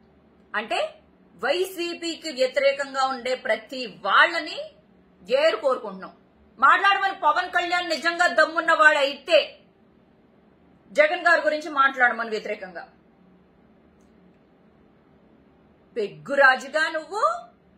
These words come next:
నువ్వు మాట్లాడాలంటే ఒక పెగ్గుండాలి పక్కన. పెగ్గు లేకపోతే గుండెలో ధైర్యం లేదు, వట్టకాయల్లో పౌరుషం లేదు. నువ్వు మాట్లాడుతున్నావు ఈరోజు. ఈరోజు నరసాపురం ప్రజల ప్రాబ్లమ్స్ ఏ రోజైనా మాట్లాడావా?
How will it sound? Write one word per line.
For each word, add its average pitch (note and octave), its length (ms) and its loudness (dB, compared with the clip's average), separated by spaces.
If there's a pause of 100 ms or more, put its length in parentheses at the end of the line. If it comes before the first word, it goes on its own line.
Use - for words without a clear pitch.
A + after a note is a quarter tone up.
(320)
నువ్వు C4 300 -8
మాట్లాడాలంటే D#4 1200 0
ఒక C4+ 180 2
పెగ్గుండాలి F4 760 -2
పక్కన. F4 600 -2 (380)
పెగ్గు C#4 280 2
లేకపోతే D4 600 0
గుండెలో B3 440 -2
ధైర్యం E4+ 460 0
లేదు, F#4+ 440 0 (340)
వట్టకాయల్లో C4+ 920 0
పౌరుషం F4+ 600 0
లేదు. F4+ 400 2 (300)
నువ్వు D4+ 200 0
మాట్లాడుతున్నావు B3+ 680 0
ఈరోజు. G3+ 340 -4 (1400)
ఈరోజు D4+ 380 2
నరసాపురం E4 760 -2
ప్రజల B3+ 360 -2
ప్రాబ్లమ్స్ D#4 600 -4
ఏ D4 60 4
రోజైనా B3+ 380 0
మాట్లాడావా? G#3+ 840 -2